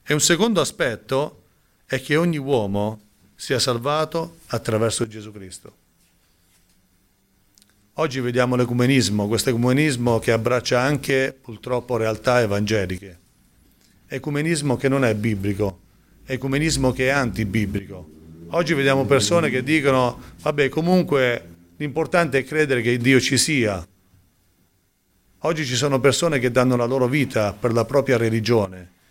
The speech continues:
dicendo: "Comunque io credo che Dio c'è, mi hanno sempre insegnato così e vado avanti così."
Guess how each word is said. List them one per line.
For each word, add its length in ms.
dicendo: 440
"Comunque 640
io 200
credo 260
che 120
Dio 180
c'è, 480
mi 120
hanno 180
sempre 320
insegnato 440
così 560
e 140
vado 220
avanti 300
così." 320